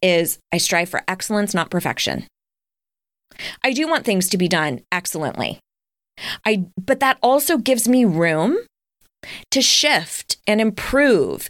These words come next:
and to receive feedback and to get creative. Of course, I want things to be excellent. Every retreat, every program, everything that I have ever done, I've always strived for excellence.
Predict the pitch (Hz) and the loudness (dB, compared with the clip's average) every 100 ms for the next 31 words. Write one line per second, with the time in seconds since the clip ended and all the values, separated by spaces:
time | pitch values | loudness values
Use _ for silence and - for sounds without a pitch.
0 | - 196 196 208 208 240 240 - 254 262 | 0 0 2 -2 -2 -2 -4 -4 0 2
1 | 202 127 62 - - 196 196 220 - - | 2 0 -2 -6 -2 0 2 0 -4 0
2 | 254 220 247 247 - - - - _ _ | 2 4 2 0 -4 -6 -14 -20 _ _
3 | _ _ - - - - 208 190 - - | _ _ -16 -16 -16 -8 -8 -6 -10 0
4 | 339 359 - 214 196 185 - 175 - 175 | 0 0 -2 -4 -2 0 0 0 0 -2
5 | 147 - 135 - 127 - _ 240 269 240 | -2 -4 -6 -4 -4 -6 _ 0 0 0
6 | 302 294 294 - - - _ - - 180 | 2 2 -4 -14 -16 -20 _ -6 0 0
7 | - - 285 285 277 - - - - 196 | 2 0 2 0 0 -6 -8 -6 -2 0
8 | 180 160 - - 285 285 247 262 247 233 | 0 -2 -4 2 4 4 2 2 4 2
9 | 233 - - 247 262 339 339 302 269 208 | 0 -6 0 0 2 0 0 2 4 4
10 | 190 185 190 196 190 190 156 - 180 175 | 2 2 2 2 2 2 0 -2 -4 -4
11 | _ 196 214 226 233 220 - - - - | _ 4 6 6 4 2 -2 -4 -4 2
12 | 180 175 165 - _ - - 185 - 151 | 2 2 0 -6 _ -4 -4 -4 -4 -4
13 | 104 - | -4 -6